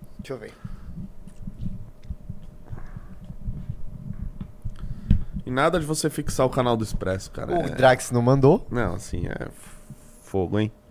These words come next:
Speaker 2: Pessoal, entrevista o Bukele. Eu estou tentando, tá? Pra quem me pergunta.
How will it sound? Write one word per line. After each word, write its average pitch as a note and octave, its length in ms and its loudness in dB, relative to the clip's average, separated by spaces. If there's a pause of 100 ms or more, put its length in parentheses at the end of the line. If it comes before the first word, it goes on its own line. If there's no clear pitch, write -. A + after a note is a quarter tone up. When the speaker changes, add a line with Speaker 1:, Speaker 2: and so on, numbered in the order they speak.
(880)
Speaker 2:
Pessoal, C#3 340 6
entrevista D3 480 4
o F3+ 40 2
Bukele. D#3+ 500 6
Eu E3 100 8
estou G#3 240 6
tentando, C#3+ 600 6 (600)
tá? A2+ 200 4 (120)
Pra G2+ 120 -4
quem A2 160 2
me A2+ 80 4
pergunta. G2+ 440 4